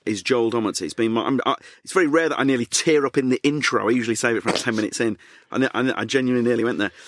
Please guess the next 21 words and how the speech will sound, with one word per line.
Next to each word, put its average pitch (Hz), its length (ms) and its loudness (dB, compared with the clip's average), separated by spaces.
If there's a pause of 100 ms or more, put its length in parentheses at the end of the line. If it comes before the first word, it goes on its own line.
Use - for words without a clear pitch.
(180)
We've 127 80 -2
been 139 120 2
friends 175 240 0
for 151 80 0
a 131 60 2
good 135 160 0
number 123 180 2
of 110 80 0
years, 117 340 2
and 101 200 -4
to 104 120 -6
sit - 320 -4
here 107 520 -2 (680)
and 107 160 -2
have 110 320 -2
a 104 100 -2
good 139 260 -2
friend 104 680 -2 (460)
be 117 500 2 (440)
the 110 420 0
host - 640 -2